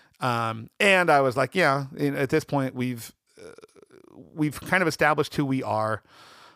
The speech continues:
Um, I don't, <laughs> to be honest, can I fully remember my, what my thinking was when we put out Moonlighting and why I was okay with Tooth and Nail? I will say to this day,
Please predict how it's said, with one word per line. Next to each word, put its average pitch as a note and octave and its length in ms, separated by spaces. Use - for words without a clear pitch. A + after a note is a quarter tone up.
Um, A2+ 440
I G3 140
don't, E3+ 240
<laughs> C#3+ 320
to - 80
be F#3 100
honest, D#3+ 320
can E3+ 140
I F3+ 120
fully D3+ 440
remember B2 580
my, B2 260
what B2 160
my B2 100
thinking B2 380
was A#2 340
when A#2+ 140
we A#2+ 100
put A#2+ 180
out A#2 280
Moonlighting A#2 680
and A#2 140
why A#2+ 260
I - 20
was A#2+ 160
okay B2+ 220
with A#2+ 100
Tooth C3 200
and B2 80
Nail? A#2+ 260
I C3+ 100
will D#3+ 200
say D3+ 320
to - 120
this C#3+ 260
day, E3 360